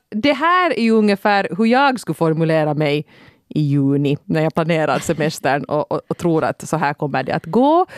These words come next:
Och jag kanske också lite så här selektivt kommer ihåg att det var ungefär så här det blev förra sommaren. För att,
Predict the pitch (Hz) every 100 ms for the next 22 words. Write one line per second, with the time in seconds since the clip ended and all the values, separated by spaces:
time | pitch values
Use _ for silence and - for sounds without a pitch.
0 | - - - - 190 - 233 220 240 226
1 | 208 185 240 220 - 160 185 160 156 190
2 | 170 165 156 403 453 254 220 233 175 147
3 | 160 147 139 151 147 143 156 151 196 196